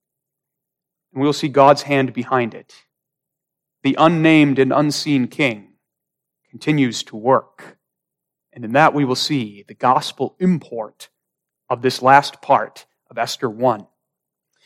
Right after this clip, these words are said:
So let's turn to this text, and let's look at the first big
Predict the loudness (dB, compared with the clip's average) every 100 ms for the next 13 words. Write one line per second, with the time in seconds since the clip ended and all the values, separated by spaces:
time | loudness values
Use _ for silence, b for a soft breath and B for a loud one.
0 | _ 8 8 8 6 8 6 4 2 2
1 | 2 2 4 6 6 2 -10 _ 4 4
2 | 2 -8 -12 _ _ 8 8 8 4 4
3 | 0 2 4 4 0 -10 -20 _ _ _
4 | 8 8 6